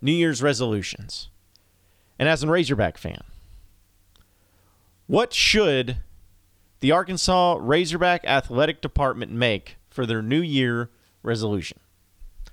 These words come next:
Now, there's a lot of different ways you can go with this. I think the first and foremost, and the most basic of ones that you can come out and say is, "Hey, how about the football team actually wins a conference game?"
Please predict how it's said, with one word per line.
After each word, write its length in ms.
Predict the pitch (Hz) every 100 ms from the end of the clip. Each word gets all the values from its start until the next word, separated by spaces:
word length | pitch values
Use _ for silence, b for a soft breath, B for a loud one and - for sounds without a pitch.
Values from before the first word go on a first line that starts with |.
| b b b b
Now, 100 | 104
there's 140 | 120 127
a 40 |
lot 240 | 113 180 247
of 60 |
different 280 | 233 - 180
ways 260 | 180 175 135
you 100 | 147
can 160 | 135
go 120 | 120
with 160 | 101 -
this. 340 | - - - - - _ _ _ _ _ _ _ _ _ _ _ -
I 60 | 120
think 240 | 160 160
the 100 | 131
first 300 | - 151 -
and 140 | 151
foremost, 640 | - 151 135 110 120 - - B B B
and 100 | 131
the 40 | 139
most 260 | 143 107
basic 440 | 104 165 - 156 143
of 160 | 101
ones 320 | 95 110 123
that 140 | 117 -
you 80 | 117
can 100 | 104
come 140 | 113
out 100 | 107
and 100 | 95
say 300 | - 117 110
is, 180 | 101 - b b b
"Hey, 340 | 180 160 92 b b -
how 120 | 175
about 180 | 262 -
the 80 |
football 440 | - 202 - 180 175
team 320 | - 165 160 -
actually 400 | 143 - 160 135
wins 280 | 123 131
a 60 | 120
conference 540 | - 139 135 123 113
game?" 400 | - 101 87 73